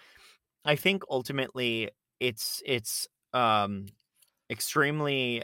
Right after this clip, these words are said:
uh, guttural this time. I've cut relationships out of my life because I realized, like,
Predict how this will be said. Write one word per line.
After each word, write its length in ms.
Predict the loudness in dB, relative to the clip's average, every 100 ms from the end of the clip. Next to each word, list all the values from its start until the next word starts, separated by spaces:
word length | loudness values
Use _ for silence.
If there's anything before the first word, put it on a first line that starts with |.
| -2
uh, 460 | 0 2 0 -2 -8 -14 _ _ _ _ _ _ -18 -18 _
guttural 720 | 0 2 2 4 4 2 0
this 320 | -2 0 0 2
time. 540 | 4 6 6 2 -2 _ -20 -20 _ _ _
I've 300 | 4 4 4 -4 _ _ _ _ _
cut 360 | 0 6 6 4
relationships 800 | -2 0 0 -2 -2 -2 -2 2
out 140 | 2
of 140 | 2 2
my 180 | 2 4
life 500 | 4 4 -2 -12 -20 _ _ _
because 340 | -2 2 2 6
I 80 | 4
realized, 1000 | 4 2 4 6 6 4 2 -4 -10 -14 _ _
like, 260 | 2 2 2